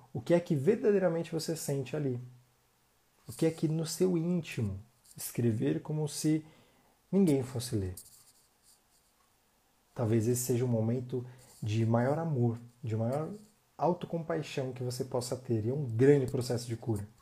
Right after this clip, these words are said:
O segundo é que você abre uma página assim no seu caderno e que você vá elencando quais sentimentos você já sentiu hoje, amanhã. E se você for descrever,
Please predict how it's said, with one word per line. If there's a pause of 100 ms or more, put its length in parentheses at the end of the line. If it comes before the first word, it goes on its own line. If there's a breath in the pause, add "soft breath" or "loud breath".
(720 soft breath)
O
segundo
é
que
você
abre
uma
página
assim (420 loud breath)
no
seu
caderno (340 loud breath)
e
que
você
vá (260 loud breath)
elencando (100)
quais
sentimentos
você
já
sentiu (800)
hoje, (180)
amanhã. (380 soft breath)
E
se
você
for (420 loud breath)
descrever,